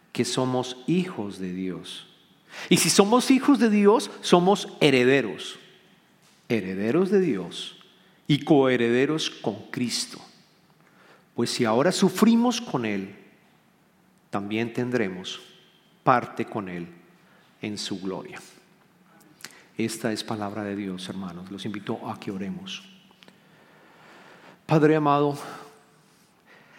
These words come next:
te damos infinitas gracias porque sabemos que tú estás presente, porque sabemos que cuando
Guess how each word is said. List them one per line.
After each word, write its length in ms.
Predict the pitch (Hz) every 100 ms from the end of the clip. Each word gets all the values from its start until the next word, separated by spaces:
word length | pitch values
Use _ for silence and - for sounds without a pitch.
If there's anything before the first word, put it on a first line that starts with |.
| - _
te 80 | -
damos 260 | 123 127 123
infinitas 500 | 123 117 117 123 120
gracias 840 | 123 120 - 110 113 - - - - - _ _ _ _ _
porque 220 | 147 143
sabemos 420 | 135 135 135 156
que 120 | - 147
tú 200 | 175 185
estás 340 | - 139 131
presente, 680 | - 123 - 101 92 - 98 - _ _ _ _ _ _ _ - - -
porque 180 | 143 147
sabemos 420 | 143 147 165 170
que 80 | -
cuando 600 | 139 131 123 123 -